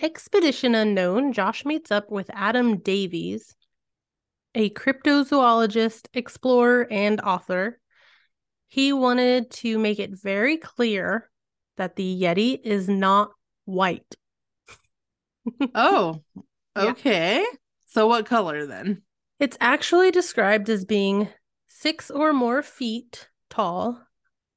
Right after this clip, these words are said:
Speaker 1: an upright hominid-like creature with broad shoulders, prominent brow ridge,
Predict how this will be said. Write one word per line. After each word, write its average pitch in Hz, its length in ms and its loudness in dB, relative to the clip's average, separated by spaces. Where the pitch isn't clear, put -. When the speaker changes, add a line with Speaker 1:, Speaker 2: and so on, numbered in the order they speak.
Speaker 1:
an 208 220 -2
upright 269 800 0
hominid-like 196 840 0
creature 185 580 -4
with 180 320 -4
broad 196 540 2
shoulders, 175 760 -2
prominent 226 640 0
brow 214 240 0
ridge, 202 520 -6